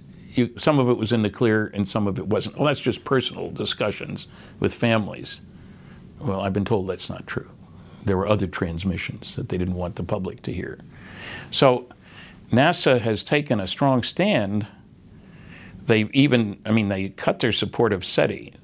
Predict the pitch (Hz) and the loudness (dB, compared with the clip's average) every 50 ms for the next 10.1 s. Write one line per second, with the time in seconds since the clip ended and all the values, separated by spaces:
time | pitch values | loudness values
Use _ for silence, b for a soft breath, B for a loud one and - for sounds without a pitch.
0 | - - - - - - - - - 127 113 113 110 107 101 - 110 98 - - | -20 -20 -20 -20 -18 -10 -6 -2 0 2 4 4 4 4 2 0 -4 -4 0 0
1 | 104 101 98 101 107 107 - - 110 92 107 104 101 - 107 104 101 101 104 101 | 0 2 2 2 0 0 0 -4 -2 0 0 0 0 0 -2 0 0 0 0 0
2 | - - 98 - - 90 95 95 95 98 95 90 92 92 - - 98 92 98 98 | 0 -4 -4 -4 -2 -2 -2 0 0 -2 -2 -2 -4 -4 -2 -4 -2 -2 -2 -2
3 | 95 95 B B B B B B B B B B B B - - 143 - 139 135 | -4 -6 B B B B B B B B B B B B 2 2 4 6 4 4
4 | 135 139 165 190 151 135 120 - - 120 110 113 107 - 101 87 87 87 - - | 6 4 4 4 2 -2 -4 0 0 2 2 2 0 -2 -6 -6 -6 -4 0 0
5 | 143 147 - - 135 117 113 107 - - 220 220 - 254 247 160 123 110 107 101 | 0 2 2 2 0 0 0 -2 -2 0 0 0 2 2 2 4 4 4 2 0
6 | 95 98 95 - - - 104 98 92 90 90 90 - 90 90 92 95 101 110 117 | 0 -4 -6 -6 -2 -2 0 0 0 0 -2 -2 -4 -4 -4 -2 0 2 4 4
7 | 113 107 104 107 104 - 107 92 - 113 107 98 92 101 95 98 95 92 92 - | 4 4 2 2 2 0 -4 -4 -2 -2 -2 -2 -4 -2 -2 -2 -2 -2 -6 -6
8 | - 92 87 87 - - 80 - 104 - - - B B B B B B B B | -6 -4 -4 -4 -2 0 0 0 0 -2 -6 -14 B B B B B B B B
9 | B B - 139 143 139 120 143 131 127 110 - - - - 196 196 175 180 160 | B B 4 4 4 6 6 4 2 2 0 -6 -8 -2 0 0 2 2 0 0
10 | 139 151 | -2 -4